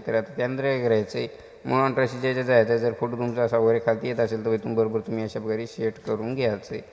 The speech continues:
तर आता एवढं काम केल्यानंतर काय करायचं आहे, डबल एकदा म्हणून राशीच्या याच्यात जायचं आहे. इथं तीन नंबरचं ऑप्शन एक भेटून जाईल तुम्हाला, त्यावरती एकदा क्लिक करायचं आहे. इथे एक एकी द्यायची आहे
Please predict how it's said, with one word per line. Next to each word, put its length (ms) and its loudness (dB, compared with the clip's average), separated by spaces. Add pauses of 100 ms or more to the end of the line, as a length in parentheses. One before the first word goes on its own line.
(420)
तर 60 -4
आता 120 2
एवढं 240 2
काम 200 2
केल्यानंतर 400 0
काय 180 0
करायचं 380 2
आहे, 120 -2
डबल 260 0
एकदा 300 0
म्हणून 340 -2
राशीच्या 320 -6
याच्यात 160 -2
जायचं 380 4
आहे. 80 0 (440)
इथं 120 -2 (100)
तीन 120 0
नंबरचं 380 2
ऑप्शन 240 0
एक 140 -2
भेटून 220 -2
जाईल 200 0
तुम्हाला, 240 2
त्यावरती 440 0
एकदा 160 -2
क्लिक 360 -6
करायचं 280 2
आहे. 140 -2
इथे 140 -6
एक 120 -6
एकी 220 -6
द्यायची 360 2
आहे 140 -2